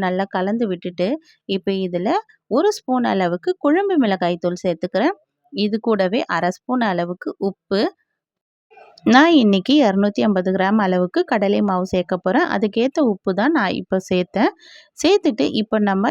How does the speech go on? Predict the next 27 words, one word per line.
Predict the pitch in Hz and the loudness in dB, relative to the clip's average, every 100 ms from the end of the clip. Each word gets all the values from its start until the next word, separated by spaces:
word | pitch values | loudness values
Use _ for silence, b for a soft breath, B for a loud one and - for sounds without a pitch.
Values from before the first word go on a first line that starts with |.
| - | 0
இதுல | 233 196 202 330 | 0 2 2 2
இருநூத்தி | 254 196 202 196 | 2 2 0 0
ஐம்பது | 196 180 180 | 0 0 0
கிராம் | 202 220 208 | 0 0 0
அளவுக்கு | 180 175 175 320 - | 0 0 0 -4 0
கடலை | 190 190 190 | 0 2 2
மாவு | 185 185 202 | 0 0 -2
சேர்த்துக்கலாம். | 185 - 190 226 392 b b b | -2 -4 -2 0 -2 b b b
நான் | 226 311 285 | 0 2 4
வீட்ல | 320 294 269 | 2 0 0
அரைச்சு | 214 202 214 | -2 -2 -2
வச்சிருந்த | 190 202 196 269 330 | -2 -2 0 0 0
கடலை | 202 196 196 | 0 2 2
மாவு | 185 180 | 0 0
தான் | 233 | 0
சேர்த்துக்கிறேன். | 208 202 185 220 302 302 | 0 -2 -2 2 4 4
நீங்க | 214 214 277 233 | 4 0 0 0
கடையில | 220 220 220 196 | 2 2 0 0
வாங்கி | 202 208 392 B B B 233 | 0 2 0 B B B 0
நீங்க | 240 226 | 2 2
யூஸ் | 208 - 220 | 0 -2 -4
பண்ணாலும் | 208 202 196 403 311 | 0 0 0 2 2
நல்லா | 208 196 190 180 | 2 2 0 0
இருக்கும். | 180 262 330 | 0 0 2
பஜ்ஜி | 202 180 262 262 | 0 2 2 2
மாவு | 208 208 | 2 -2
சேர்க்காதீங்க. | 185 - 196 185 202 | -4 -2 -2 -2 -2